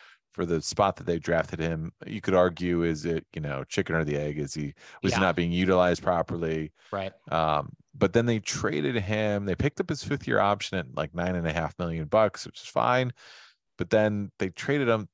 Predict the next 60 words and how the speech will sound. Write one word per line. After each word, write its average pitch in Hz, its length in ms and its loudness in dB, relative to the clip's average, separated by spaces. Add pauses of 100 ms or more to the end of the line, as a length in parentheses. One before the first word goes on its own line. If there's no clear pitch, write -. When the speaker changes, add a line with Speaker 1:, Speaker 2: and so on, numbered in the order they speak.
(140)
Speaker 1:
That's - 280 -18
really, 160 220 -4
like, 135 180 -2
they 120 100 -2
didn't 120 160 0
even 101 220 -2
get - 200 -2
more 95 160 -2
draft 90 340 2 (240)
capital. 98 480 0
They 82 80 -2
really 92 200 0
just 82 120 -8
kinda, 95 160 -2
like, 73 160 -6
moved 85 460 0
up - 180 0
in 82 80 -2
the 78 80 -4
draft 71 500 0 (300)
in 127 80 0
a 117 80 4
deep 101 360 0
year 92 220 2
for 90 140 -4
the, 82 140 -2 (120)
for - 180 -2
the 82 80 -2
tight 87 240 -2
end. 82 200 -4
So, 76 300 -4 (380)
but 214 80 4
I'm 233 40 6
not 139 120 4
here 117 120 6
to 95 100 6
fucking 82 560 -2 (120)
shit - 220 -2
on 87 120 2
the 78 60 -4
Lions 78 480 0
and 73 100 -10
their, 73 180 -2 (140)
their 82 160 2
moves. 80 500 0 (460)
More 123 180 2
Speaker 2:
Yeah. 117 60 2
Speaker 1:
just 113 160 0
to 101 80 0
send 104 240 2
off 95 160 4
to - 100 -16
T 92 220 -2
J 85 120 -4
Hockenson. 78 640 -4
It 76 120 -4
was 87 180 -8
one 95 140 2
of 90 60 4
the 80 340 6